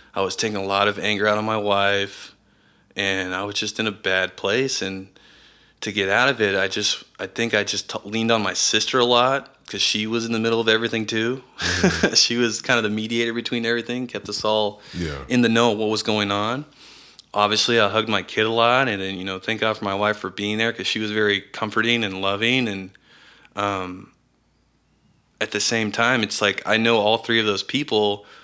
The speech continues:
Speaker 1: would want me to get up and, and not necessarily move on, but, like, "It's okay. We're at a better place now.
Speaker 2: Mm-hmm.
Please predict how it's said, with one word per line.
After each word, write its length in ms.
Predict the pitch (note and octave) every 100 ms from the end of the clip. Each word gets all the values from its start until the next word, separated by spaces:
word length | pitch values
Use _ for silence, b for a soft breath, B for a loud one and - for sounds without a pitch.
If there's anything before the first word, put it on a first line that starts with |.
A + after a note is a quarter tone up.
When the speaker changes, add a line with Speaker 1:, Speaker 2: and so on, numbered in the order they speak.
| B
Speaker 1:
would 120 | G#2 G#2+
want 180 | G#2+
me 80 | G#2+
to 80 | G2+
get 240 | - A2+
up 380 | G#2+ G#2+ G2 - _ _ _ _
and, 260 | G#2 F#2 F2+
and 220 | F2+ D#2+ _ _ _
not 160 | D#3+ C3+
necessarily 360 | A2+ - G2+
move 280 | G2 B2+ A2
on, 300 | G#2+ A#2+ A#2+
but, 160 | G2 G2
like, 300 | F#2+ F#2 - _ -
"It's 180 | A2 B2
okay. 400 | A2 B2 A#2+ F#2
We're 200 | F#2+ F#2+
at 80 |
a 40 | F2
better 240 | G2 A2
place 380 | A2 G#2+ G2+ -
now. 360 | G2+ G2 F#2+ F2+
Speaker 2:
Mm-hmm. 240 | E2+ E2